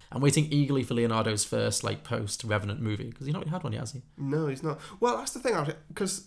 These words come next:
Speaker 2: last night I watched The Wolf of Wall Street for the second time, obviously, since I watched it back for the Oscars. That guy has got great comedy.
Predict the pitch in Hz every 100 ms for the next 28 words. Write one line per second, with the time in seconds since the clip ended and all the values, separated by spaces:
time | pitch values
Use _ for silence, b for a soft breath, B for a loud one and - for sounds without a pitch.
0 | - 202 247 - 196 147 147 143 139 147
1 | 139 135 147 131 123 - 135 151 139 110
2 | 135 123 - - 151 151 - 131 127 123
3 | 123 143 - 135 - - - - 131 143
4 | - - - - b b b b - 135
5 | - 127 127 - 139 - B B B B
6 | B - 269 247 202 147 165 - - 127
7 | 139 135 - 123 - -